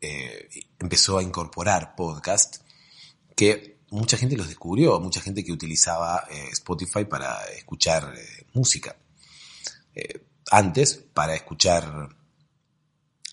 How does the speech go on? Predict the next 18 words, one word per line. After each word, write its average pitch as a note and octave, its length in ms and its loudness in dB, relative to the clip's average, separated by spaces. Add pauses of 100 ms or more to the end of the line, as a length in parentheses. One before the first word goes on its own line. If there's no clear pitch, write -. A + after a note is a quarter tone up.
(160)
podcast, E2+ 560 4
tenías F2 360 -4
que C#2+ 120 -10
ir D#2+ 260 -2
directamente E2+ 520 -4
a D2+ 60 -2
una E2 180 -6
plataforma D#2 580 -8
de C2 80 -14
podcasting. - 600 -2
Creo B2 260 2
que F#2 120 -4
en E2+ 100 -6
el E2 120 -10
medio E2+ 400 -4
apareció D#2 460 -6
Google D#2+ 300 -6
Podcast E2+ 580 -2